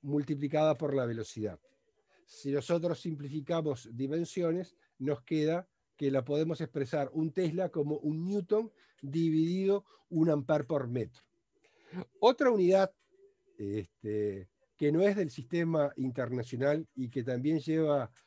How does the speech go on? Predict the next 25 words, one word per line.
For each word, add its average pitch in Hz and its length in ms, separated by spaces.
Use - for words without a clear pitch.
el 131 220
nombre 143 640
de 120 160
un 147 100
famoso 135 680
matemático 127 720
y 123 60
físico, 156 600
es 143 180
el 151 140
Gauss, 147 500
que 147 640
un 196 200
Gauss 190 380
equivale 170 640
a 139 140
diez 165 300
a 175 60
la 151 100
menos 135 240
cuatro 139 360
tesla. 85 460
Es 135 140
decir, 135 380
eh, 113 880